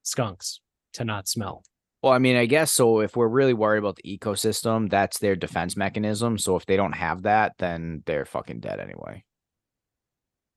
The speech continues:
Speaker 1: That's fine. They'll figure it out.
Speaker 2: Well, that's why I just said, just breed them to eat skunks and then they're all gone.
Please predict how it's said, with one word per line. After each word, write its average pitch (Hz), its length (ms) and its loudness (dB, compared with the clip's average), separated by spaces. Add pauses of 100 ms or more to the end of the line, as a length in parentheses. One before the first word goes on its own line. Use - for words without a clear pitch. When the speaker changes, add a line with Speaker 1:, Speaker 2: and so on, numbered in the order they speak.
(640)
Speaker 1:
That's - 300 -4
fine. 92 360 -10
They'll 135 120 -2
figure 110 300 -8
it - 60 -16
out. 92 260 -8 (920)
Speaker 2:
Well, 143 160 -2
that's 156 220 0
why 151 240 4
I 135 80 6
just 131 240 0
said, 120 340 2
just 95 280 -6
breed 120 240 2
them 123 160 0
to - 180 -4
eat 123 220 -4
skunks 127 500 0
and 98 80 -2
then 104 100 -2
they're 113 140 4
all 135 160 8
gone. 78 340 -6